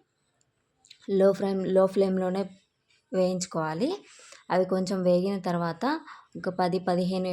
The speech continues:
ఎండుమిర్చిని కూడా వేసుకొని మరి కొంచెం సేపు బాగా ఫ్రై చేసుకోవాలి. అవి ఫ్రై అయిన తర్వాత చల్లారనిచ్చుకొని మిక్సీ గిన్నెలో వేసుకొని పౌడర్ లాగా చేసి పక్కన పెట్టుకోవాలి.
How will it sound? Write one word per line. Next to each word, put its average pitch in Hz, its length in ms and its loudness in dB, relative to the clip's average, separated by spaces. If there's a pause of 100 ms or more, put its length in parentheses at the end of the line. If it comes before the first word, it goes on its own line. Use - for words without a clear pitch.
ఎండుమిర్చిని 180 640 -2
కూడా 180 220 0
వేసుకొని 175 560 -2 (1120)
మరి 190 180 0
కొంచెం 190 280 -2
సేపు 180 300 0
బాగా 175 260 0
ఫ్రై 180 260 0
చేసుకోవాలి. 175 720 -2 (540)
అవి 185 160 -2
ఫ్రై 190 180 0
అయిన 190 240 0
తర్వాత 170 380 -2 (120)
చల్లారనిచ్చుకొని 190 960 -2 (680)
మిక్సీ 196 320 -6
గిన్నెలో 196 340 0
వేసుకొని 180 520 0 (560)
పౌడర్ 190 380 2
లాగా 185 260 0
చేసి 190 380 -2 (340)
పక్కన 180 300 -2
పెట్టుకోవాలి. 170 760 -2